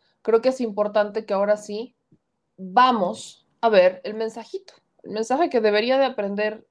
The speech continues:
eh, Felipe Calderón y muchos otros, muchos otros que andan cobrando por conferencias, por decir que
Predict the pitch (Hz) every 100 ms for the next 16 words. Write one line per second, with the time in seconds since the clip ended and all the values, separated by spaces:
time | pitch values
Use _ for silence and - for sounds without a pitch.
0 | _ _ 190 185 180 196 202 208 214 202
1 | 196 220 240 277 294 320 277 262 185 98
2 | - _ _ _ - - 262 320 359 247
3 | 262 247 233 202 208 226 240 175 185 196
4 | 202 180 170 160 160 156 165 160 170 -
5 | 175 185 262 277 277 277 -